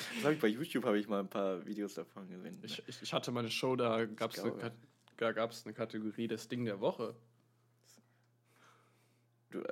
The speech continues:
Speaker 1: hattest du mal selber?
Speaker 2: Ja, da war ich zwölf oder so. <laughs>
Speaker 1: Das Ding der Woche, krass, vielleicht haben die das geklaut von dir. Was, lass uns die Show von dem zwölfjährigen Typen <laughs> nehmen und einfach eine andere, äh, Einheit dahinter hängen.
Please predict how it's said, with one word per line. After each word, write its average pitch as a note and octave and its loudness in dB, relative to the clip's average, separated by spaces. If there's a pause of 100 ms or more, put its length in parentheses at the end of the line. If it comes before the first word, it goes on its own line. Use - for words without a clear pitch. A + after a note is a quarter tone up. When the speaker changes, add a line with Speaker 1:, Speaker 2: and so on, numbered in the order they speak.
Speaker 1:
hattest A2 0
du G2+ -6
mal G2 0
selber? C#3 4 (560)
Speaker 2:
Ja, B2 2 (180)
da A2 -4
war A2+ -2
ich A#2 -6
zwölf B2 -2
oder A#2 -2
so. A2 -6 (440)
<laughs> - 2
Speaker 1:
Das - -10
Ding D3+ -4
der B2+ 4
Woche, C3 2
krass, - 0
vielleicht A2 0
haben D3+ 4
die B2+ 0
das B2 4
geklaut A#2+ 6
von F2+ -2
dir. F#2+ -2 (760)
Was, - -4 (400)
lass - 2
uns F#3 -4
die C3 -2
Show F3 10
von E3+ 4
dem B2+ 2
zwölfjährigen D#3+ 8
Typen F3 0
<laughs> B2 4
nehmen D3 8 (920)
und A#2 -4
einfach - -2
eine A2 2
andere, A2 2 (300)
äh, G2 0 (340)
Einheit A2 -2 (680)
dahinter G2 -6
hängen. G#2 -10